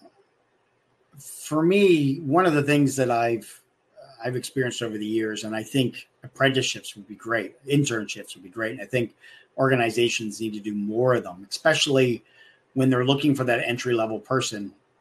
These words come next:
Um, you know, don't be looking entry-level, and it's,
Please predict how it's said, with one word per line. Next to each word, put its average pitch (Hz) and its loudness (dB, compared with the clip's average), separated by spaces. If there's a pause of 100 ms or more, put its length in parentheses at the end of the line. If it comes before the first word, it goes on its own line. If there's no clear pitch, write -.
(120)
Um, 104 -16 (280)
you 117 -6
know, 107 -8
don't 139 2
be 135 2
looking 131 4
entry-level, 120 0
and 131 2
it's, - -8